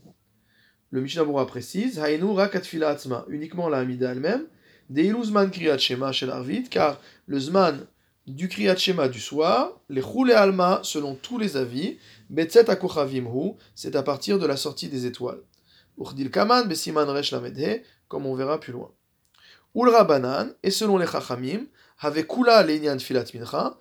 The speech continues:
c'est un psak qui est plus souple pour mincha, puisqu'on peut faire mincha plus tard, des mitpalim ad ha'erev jusqu'au soir, ou mimela chumra leinyan tfilat ha'erev, mais cela constitue une chumra par rapport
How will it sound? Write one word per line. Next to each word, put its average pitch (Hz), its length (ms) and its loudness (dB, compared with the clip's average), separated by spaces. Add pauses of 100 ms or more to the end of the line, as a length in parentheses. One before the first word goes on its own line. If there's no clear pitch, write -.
(300)
c'est 226 400 0
un 190 140 4
psak - 480 2
qui - 160 -4
est 143 40 0
plus 180 220 -8
souple 165 380 -6
pour 147 120 -4
mincha, 143 460 -4 (240)
puisqu'on 139 280 -10
peut 135 100 -6
faire 139 180 -2
mincha 131 300 -4
plus 117 200 -12
tard, 294 360 -2 (340)
des 139 80 -4
mitpalim 127 460 -2
ad 117 100 -6
ha'erev 156 400 -2
jusqu'au 156 300 -14
soir, 226 420 -4 (320)
ou 147 80 -4
mimela 156 480 4
chumra 151 360 0
leinyan 139 280 -2
tfilat 170 320 -4
ha'erev, 233 400 0 (360)
mais 147 80 -6
cela 160 220 0
constitue 160 440 -8
une 147 80 -6
chumra 139 420 -4
par 175 160 -2
rapport 147 520 0